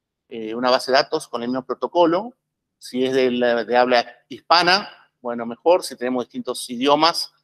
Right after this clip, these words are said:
habrá que ver ahí las diferencias que hay también, idioma a idioma, de acuerdo a la lengua materna, las señales.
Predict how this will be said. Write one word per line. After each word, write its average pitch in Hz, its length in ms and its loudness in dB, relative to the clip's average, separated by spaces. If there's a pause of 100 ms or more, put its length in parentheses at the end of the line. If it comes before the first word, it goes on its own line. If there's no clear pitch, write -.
(180)
habrá 120 280 0
que 123 100 0
ver 131 160 4
ahí 123 140 4
las 120 120 -6
diferencias 120 540 -6
que 117 100 -6
hay 127 120 -2
también, 123 440 -4 (380)
idioma 120 440 -4
a 117 60 -2
idioma, 135 560 0 (560)
de - 60 -20
acuerdo 123 220 0
a - 20 2
la 117 120 0
lengua 120 260 -4
materna, 123 400 -4
las 113 180 -6
señales. 143 560 -4